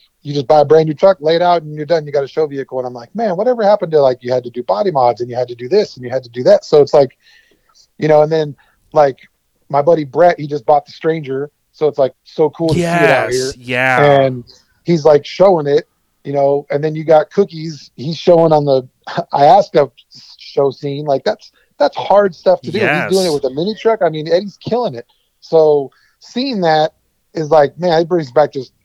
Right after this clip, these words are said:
Speaker 1: awesome memories when we all, like, you know, we had chrome undercarriage and all this, and we painted our gas cans and water cans and had
Speaker 2: <laughs> Yeah.
Speaker 1: displays and ropes, and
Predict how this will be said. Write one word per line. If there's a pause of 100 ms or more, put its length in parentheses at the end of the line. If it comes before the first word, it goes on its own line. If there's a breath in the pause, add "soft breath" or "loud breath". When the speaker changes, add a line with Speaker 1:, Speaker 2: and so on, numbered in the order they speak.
Speaker 1:
awesome
memories
when
we
all,
like, (160)
you
know,
we
had
chrome
undercarriage
and
all
this,
and (320 soft breath)
we
painted
our
gas
cans
and
water
cans
and
had
Speaker 2:
<laughs>
Yeah.
Speaker 1:
displays
and
ropes,
and